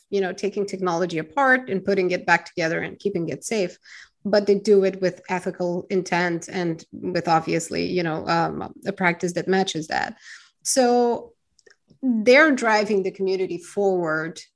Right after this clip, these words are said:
through a different kind of conversation. And companies who want to break out in this, you know, ever more competitive space,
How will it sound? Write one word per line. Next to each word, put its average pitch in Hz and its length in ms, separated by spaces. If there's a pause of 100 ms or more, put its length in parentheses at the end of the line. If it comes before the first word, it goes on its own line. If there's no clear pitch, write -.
(200)
through 202 180
a 196 60
different 254 360
kind 175 200
of 151 80
conversation. 175 1000
And 196 440
companies 254 560
who 202 100
want 190 320
to 185 380 (340)
break 226 340
out 185 220
in 185 160
this, 175 460
you 196 80
know, 175 320 (360)
ever 190 280
more 170 400
competitive 156 480
space, 262 640